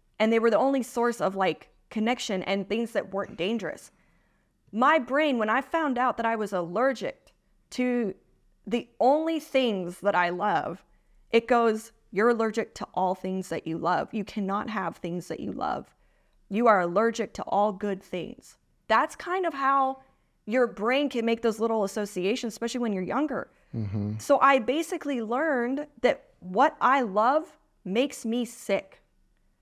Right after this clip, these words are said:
Speaker 1: So of course, as I went through life, I found myself hypersensitive to all sorts of stuff,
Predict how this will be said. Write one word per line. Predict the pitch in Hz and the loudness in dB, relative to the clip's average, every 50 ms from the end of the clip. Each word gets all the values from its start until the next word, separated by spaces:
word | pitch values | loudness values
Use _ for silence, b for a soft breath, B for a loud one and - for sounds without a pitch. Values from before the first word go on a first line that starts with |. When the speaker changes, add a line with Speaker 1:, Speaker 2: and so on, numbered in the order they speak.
| _ _ _ _ _ _ _ _ _ _ _ _ _ _ _ _ _ _ _ _ _ _ _ _ _ _ _ _ | _ _ _ _ _ _ _ _ _ _ _ _ _ _ _ _ _ _ _ _ _ _ _ _ _ _ _ _
Speaker 1:
So | - - - 247 247 247 | -14 0 2 2 4 4
of | 226 - - | 2 0 -6
course, | - - 294 320 349 311 262 262 262 - - _ _ | -10 -2 2 4 4 6 4 2 -2 -4 -12 _ _
as | 233 233 220 | 0 0 2
I | 247 226 | 0 -2
went | 220 208 247 - 226 - - | 0 0 -2 -2 -2 -2 -6
through | 240 247 220 190 | -4 -4 -4 -2
life, | 175 233 285 302 269 214 175 - - - - _ _ _ _ _ _ _ _ _ _ - | -2 -2 -2 0 0 0 -2 -2 -8 -20 -20 _ _ _ _ _ _ _ _ _ _ 2
I | 226 247 262 262 | 4 4 4 4
found | 240 - - 262 269 285 285 | 2 0 -2 0 0 2 0
myself | 277 262 240 240 - 262 233 226 - | 0 0 -2 -2 -2 -2 -2 -2 -4
hypersensitive | - - - 220 240 247 - 247 233 226 - - 262 285 277 - 254 220 220 214 208 214 214 220 - _ _ _ _ _ _ _ | -8 -4 0 0 0 0 0 -2 -2 -2 -2 -2 -2 -2 -2 -4 -4 -4 -2 -4 -4 -4 -6 -10 -14 _ _ _ _ _ _ _
to | - - | -4 0
all | - - 226 240 247 | 2 4 4 4 2
sorts | - - 247 247 - | 0 -2 -4 -2 -2
of | 233 226 | -6 -6
stuff, | - - - 277 330 359 - - | -6 -2 2 4 4 4 2 -2